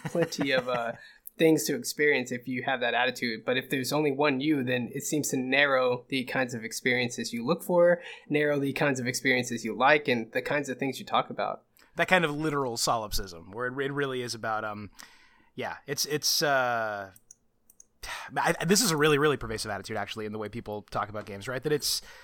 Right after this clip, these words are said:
Speaker 2: and, and, and not just games, right? Like,
Speaker 1: Yeah.
Speaker 2: fandoms in general tend to do this, uh,
Speaker 1: Mm-hmm.
Speaker 2: where, you know, it, it needs to be prepared to your specifications, and if it's not, then it's,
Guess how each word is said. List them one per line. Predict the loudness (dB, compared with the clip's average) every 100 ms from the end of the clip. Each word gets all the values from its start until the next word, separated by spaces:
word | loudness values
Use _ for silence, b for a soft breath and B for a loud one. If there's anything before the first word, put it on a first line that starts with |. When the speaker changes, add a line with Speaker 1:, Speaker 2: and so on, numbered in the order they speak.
| B 0
Speaker 2:
and, | 2
and, | 2 2
and | 2
not | 4
just | 4 4
games, | 0 -2 -4
right? | -4 -2
Like, | -4 -6 4
Speaker 1:
Yeah. | 6 6
Speaker 2:
fandoms | 6 4 2
in | 2 0
general | 0 0 -2
tend | -4 -6 -6
to |
do | -8 -8
this, | -8 -4 -4 -4 -6
uh, | -4 -4
Speaker 1:
Mm-hmm. | -4
Speaker 2:
where, | -6 -4 -4
you | -6 -6
know, | -6
it, | -8
it | -8 -6
needs | -6 -6
to |
be | -8
prepared | -8 -6 -6 -6
to |
your | -6
specifications, | -6 -6 -8 -10 -10 -8 -8 -10 -10
and | -10 -10 -12 B B B
if | -2 -2
it's | 0
not, | 4 2 2
then | -4
it's, | -2 -2 -4